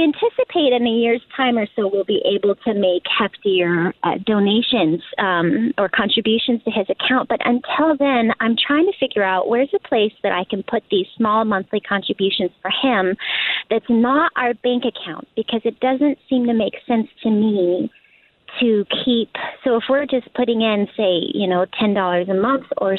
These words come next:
so, and, and they're charging nine dollars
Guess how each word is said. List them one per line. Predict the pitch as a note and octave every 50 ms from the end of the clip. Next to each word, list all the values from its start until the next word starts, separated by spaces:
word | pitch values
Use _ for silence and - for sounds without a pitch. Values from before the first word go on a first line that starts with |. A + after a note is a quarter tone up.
| - -
so, | - G3+ F#3 F3 E3+ F3 F3+ F#3+ G#3+ - -
and, | G#3+ G3 F#3 F#3 F#3 F#3 - - -
and | G3 F#3 F#3 F3+
they're | F#3+ F#3+ F#3 F3+
charging | - - - - A3 A#3 B3+ B3+ A#3 G#3+ G3 F#3 F#3 F#3 G3 A3 A3+ -
nine | - F3+ F3+ F#3 F#3+
dollars | F#3 - F3+ F3 F#3 F3+